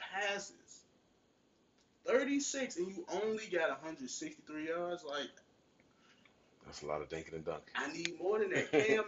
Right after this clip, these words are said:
Speaker 1: Newton had forty passes with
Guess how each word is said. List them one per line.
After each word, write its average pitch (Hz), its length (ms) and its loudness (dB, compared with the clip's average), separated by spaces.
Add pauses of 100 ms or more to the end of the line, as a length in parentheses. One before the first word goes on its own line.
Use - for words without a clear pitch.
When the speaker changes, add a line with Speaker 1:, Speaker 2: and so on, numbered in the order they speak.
Speaker 1:
Newton 226 320 2 (420)
had 147 200 0 (1300)
forty 233 360 4
passes 175 520 2
with 156 200 2